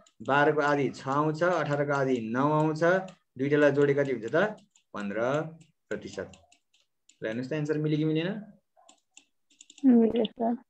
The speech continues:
Speaker 1: ल, सार्नुहोस्। Question नम्बर तेह्र, सोलुसन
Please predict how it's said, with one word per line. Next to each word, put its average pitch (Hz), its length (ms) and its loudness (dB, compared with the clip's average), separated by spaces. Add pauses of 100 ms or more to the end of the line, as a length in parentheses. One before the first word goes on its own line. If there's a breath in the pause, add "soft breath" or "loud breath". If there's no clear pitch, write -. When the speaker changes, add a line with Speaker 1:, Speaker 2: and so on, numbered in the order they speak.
(260)
Speaker 1:
ल, 302 260 4
सार्नुहोस्। - 520 -4
Question 127 400 -6
नम्बर 143 640 -2 (420)
तेह्र, 120 260 6 (800)
सोलुसन 123 440 0